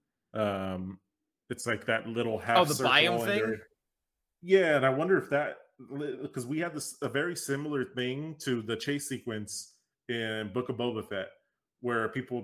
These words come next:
Speaker 1: really didn't really like it 'cause they didn't really feel the, the power of the, the speeder <laughs> through, through Tatooine. It felt like he was going, like, five miles an hour.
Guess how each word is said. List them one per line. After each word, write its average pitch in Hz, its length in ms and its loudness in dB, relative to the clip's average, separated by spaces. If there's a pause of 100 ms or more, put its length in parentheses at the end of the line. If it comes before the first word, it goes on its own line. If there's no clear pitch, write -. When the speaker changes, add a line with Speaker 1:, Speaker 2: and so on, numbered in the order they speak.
Speaker 1:
really 123 240 0
didn't 120 320 -2
really 113 240 -6
like 113 300 -2
it 143 180 -4
'cause 104 160 -6
they 110 100 0
didn't 117 240 -4
really 110 180 -6
feel 117 380 -2
the, 101 320 -2 (460)
the - 60 -10
power 123 680 0 (240)
of 113 300 -4
the, 110 420 -2
the 113 100 -2
speeder 127 520 0
<laughs> - 100 -10
through, 139 280 2 (280)
through 143 220 2
Tatooine. 110 640 -2 (320)
It 127 260 2
felt 147 140 2
like 127 160 0
he 147 60 0
was 127 120 -2
going, 123 240 -2
like, 113 160 -4
five 127 260 0
miles 117 360 -2
an 110 100 -4
hour. 107 400 -4